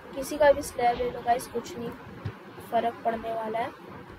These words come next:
उसके बाद अपने को ले लेना है स्लैब और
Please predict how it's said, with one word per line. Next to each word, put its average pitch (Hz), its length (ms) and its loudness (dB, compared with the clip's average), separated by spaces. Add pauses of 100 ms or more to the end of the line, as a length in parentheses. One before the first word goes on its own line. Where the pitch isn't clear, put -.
(580)
उसके - 240 -8
बाद 240 240 0
अपने 226 320 0
को 226 160 -6
ले 226 160 -6
लेना 226 300 -4
है 226 120 -4
स्लैब 233 500 0
और 226 200 6